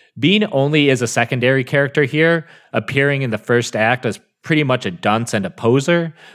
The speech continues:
but I still took note of the dude as he always commands attention. This pretty much gets us to Fellowship and his role as Boromir, which is why we're doing this episode. He will obviously be a big part of our coverage for the back half of Fellowship,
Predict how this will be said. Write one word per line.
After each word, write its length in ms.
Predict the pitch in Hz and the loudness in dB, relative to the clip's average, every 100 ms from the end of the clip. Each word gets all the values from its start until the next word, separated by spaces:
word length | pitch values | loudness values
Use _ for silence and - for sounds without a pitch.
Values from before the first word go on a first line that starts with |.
| - | -2
but 80 | 143 | 0
I 60 | |
still 360 | 135 - 160 156 _ | 0 2 2 2 _
took 180 | - 123 | -6 -4
note 200 | 131 190 | 0 2
of 80 | 175 | 2
the 100 | 156 | 0
dude 260 | 139 143 143 | 2 2 2
as 180 | 127 117 | 0 0
he 100 | 113 | -2
always 300 | 101 95 - | 0 -2 -6
commands 360 | 95 92 87 | -8 -8 -8
attention. 540 | 92 - 87 - - - _ _ _ _ _ _ _ _ _ _ _ _ _ _ _ | -12 -12 -12 -12 -20 -20 _ _ _ _ _ _ _ _ _ _ _ _ _ _ _
This 240 | 107 180 196 | 0 0 0
pretty 220 | 202 196 | -2 0
much 220 | 185 180 123 | 0 -2 0
gets 180 | 131 | 0
us 140 | 147 127 | 0 -4
to 100 | 117 | -6
Fellowship 580 | - 117 120 - 123 - | -2 2 2 0 -4 -2
and 160 | 113 104 | -6 -4
his 160 | 104 | -6
role 240 | 101 107 107 | -2 -2 -2
as 160 | 92 | -6
Boromir, 640 | - 160 170 160 165 165 - - | -2 2 2 2 -2 -2 -6 -12
which 180 | - 139 | -4 -2
is 120 | 127 | -2
why 200 | 107 110 | 0 0
we're 200 | 107 107 | 0 -2
doing 240 | 90 98 92 | -2 -4 -6
this 180 | 92 113 | -8 -10
episode. 640 | 101 90 - 80 - - _ _ _ | -12 -12 -12 -14 -16 -20 _ _ _
He 120 | - | 0
will 120 | 147 147 | 2 2
obviously 520 | 151 175 180 - 147 | 0 0 -2 -2 -2
be 160 | 127 | 0
a 40 | 123 | 0
big 220 | 104 107 | 0 -2
part 160 | 120 117 | -2 0
of 100 | 107 | 0
our 120 | 101 | -2
coverage 480 | - 120 117 123 - | -2 -2 0 -2 -2
for 100 | 101 | -8
the 80 | |
back 300 | 92 101 101 | -4 -4 -4
half 240 | - 95 - | -6 -8 -8
of 80 | - | -2
Fellowship, 520 | - 156 151 165 | 2 2 2 -2